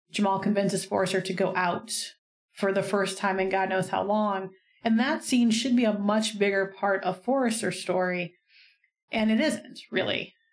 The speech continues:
And later on, he's actually, he goes out and he seems perfectly fine. He can ride a bike and he totally remembers how. There's no issue with that. He knows where he's going. And, like, why, why does he know all these things if he's been a shut-in for years?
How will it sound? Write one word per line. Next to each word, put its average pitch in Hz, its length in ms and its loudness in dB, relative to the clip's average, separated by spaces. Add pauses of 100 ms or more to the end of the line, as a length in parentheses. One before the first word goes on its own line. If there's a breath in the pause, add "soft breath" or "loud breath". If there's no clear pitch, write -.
(160)
And 220 140 2
later 220 220 2
on, 202 180 2
he's 202 160 2
actually, 190 260 -2
he 185 140 -4
goes 190 200 4
out 185 120 2
and 190 60 -6
he 185 60 -6
seems 196 200 -2
perfectly 190 320 -2
fine. 240 260 0
He 180 100 -12
can 190 140 -4
ride 185 180 0
a 196 40 2
bike 220 260 -2
and 185 80 -8
he 190 60 -2
totally 185 200 -2
remembers 220 340 0
how. 247 200 0
There's 185 200 -6
no 214 100 -4
issue 247 260 0
with 185 140 -4
that. - 180 -2
He 180 80 -10
knows 202 220 0
where 214 140 0
he's 220 100 0
going. 220 360 0
And, 190 100 -8
like, 196 260 -4
why, 214 200 2
why 220 200 0
does 226 160 0
he 240 100 2
know 262 200 2
all 202 120 2
these 214 200 -8
things 214 240 0
if - 60 -8
he's 202 140 0
been 226 120 -2
a 226 40 2
shut-in 220 400 0
for 101 100 -4
years? - 520 -4